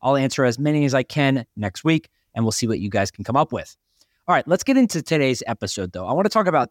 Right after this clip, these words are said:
three things specifically. Number one, and most importantly, what we're going to be talking about is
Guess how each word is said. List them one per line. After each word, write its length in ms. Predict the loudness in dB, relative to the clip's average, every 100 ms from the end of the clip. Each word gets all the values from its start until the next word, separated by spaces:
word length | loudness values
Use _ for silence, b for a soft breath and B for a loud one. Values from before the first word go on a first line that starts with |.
| -4
three 240 | 0 0
things 240 | 0 -2 -2
specifically. 580 | -6 -8 -10 -12 -12
Number 240 | -4 0 2
one, 220 | 4 2
and 100 | 4
most 260 | 2 2 0
importantly, 380 | 0 0 0
what 180 | -2 -4
we're 120 | -4
going 180 | -2 0
to 60 | -2
be 80 | -4
talking 420 | -2 -2 -2 -4
about 260 | -4 -6 -10 _ _ -8
is 140 | -8